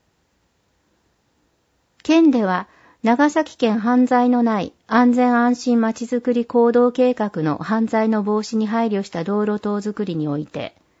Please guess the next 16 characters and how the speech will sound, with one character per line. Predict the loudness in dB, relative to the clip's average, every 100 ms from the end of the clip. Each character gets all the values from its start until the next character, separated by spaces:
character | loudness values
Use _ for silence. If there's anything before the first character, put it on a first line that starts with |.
| _ _ _ _ _ _
市、 | -10 -4 -4 -6 -2
町 | 2 2
と | 2
の | 0
連 | 0 0 0
携 | -2 -2
に | 0 -2
よ | -2
り、 | -4 -8 _ _ -10
照 | 0 2 4
明 | 2 0
設 | -2 -4 -4
備、 | -8 -10 -14 _ _ _ _ -2
防 | 0 0
犯 | 0 -2
灯 | -4 -6 -6